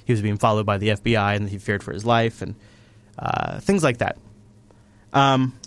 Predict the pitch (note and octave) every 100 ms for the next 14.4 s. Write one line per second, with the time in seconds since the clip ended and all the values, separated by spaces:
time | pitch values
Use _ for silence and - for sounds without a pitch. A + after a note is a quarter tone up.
0 | - - - F#3 G3+ C4 F#3+ F#3 G#3+ G3
1 | - D#3 - E3 D3+ A#2+ B2+ B2+ B2 A#2
2 | F3+ F3 D#3 C#3+ C3+ F#3+ F3+ - D#3 C#3+
3 | - C#3+ - C#3+ A#2 A2 D3 C#3 C3+ A#2+
4 | - C#3+ C3+ - - - - F#3+ G3 -
5 | - A3 B2 G#2 A#2 - - - - _
6 | - F#3+ F#3 E3 F3 F3+ D#3 D3+ G3 E3
7 | A#2+ A#2+ A#2 - A#2 C3+ B2 C3 A#2 A#2
8 | B2+ G2 A2 A#2+ A#2+ A#2+ A#2+ A2 G#2 -
9 | A#2 - G#2+ G2 A2+ G2 - - - -
10 | - _ - - A1 G1+ - C#3+ D3 F3+
11 | D3 F#3 E3+ E3 - - F#3+ F3+ A3+ G#3+
12 | F#3 F3+ E3 D3 D#3 - C#3+ D#3+ D#3 C#3+
13 | B2 A#2 - E3+ B2+ D#3+ B2+ A2 A#2+ A2+
14 | A2+ - B2+ A2+